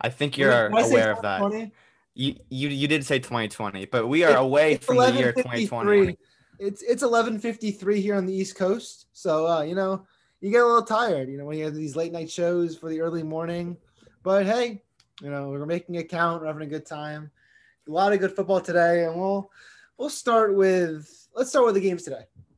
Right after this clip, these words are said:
Speaker 2: And I guess we'll go in order of the games that happened. Buffalo, Indianapolis, and all week long, and maybe probably for the past month,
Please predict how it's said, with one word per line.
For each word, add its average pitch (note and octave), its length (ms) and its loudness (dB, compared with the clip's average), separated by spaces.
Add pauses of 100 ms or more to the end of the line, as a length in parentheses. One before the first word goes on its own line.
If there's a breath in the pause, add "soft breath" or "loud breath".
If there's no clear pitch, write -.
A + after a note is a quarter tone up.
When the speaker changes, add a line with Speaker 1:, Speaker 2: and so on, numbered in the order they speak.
(680)
Speaker 2:
And F3 300 -2
I F3 60 0
guess G3 160 -4
we'll F3 120 0
go E3 100 -2
in E3+ 40 -8
order D#3 320 -6
of D3 160 -6
the D3 80 -8
games D3+ 240 -8
that D#3+ 60 -10
happened. C#3+ 400 -10 (500)
Buffalo, B3+ 460 0
Indianapolis, F3+ 880 -2
and E3 400 -8 (720)
all B3+ 300 6
week A3+ 220 -6
long, E3+ 300 4
and E3 100 -6
maybe A3 160 -2
probably G3+ 360 0
for F#3+ 140 -6
the F3+ 80 -2
past E3+ 380 -2
month, D3+ 420 -6